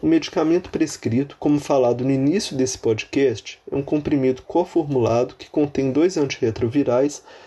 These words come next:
com a dosagem de trezentos miligramas de tenofovir e duzentos miligramas de entricitabina. Esse medicamento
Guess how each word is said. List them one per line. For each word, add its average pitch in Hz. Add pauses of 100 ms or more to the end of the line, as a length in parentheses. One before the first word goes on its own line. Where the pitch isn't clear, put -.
(220)
com -
a 175
dosagem 147
de -
trezentos 147
miligramas 127
de -
tenofovir 131 (220)
e -
duzentos 165
miligramas 143
de 143
entricitabina. 117 (680)
Esse 156
medicamento 147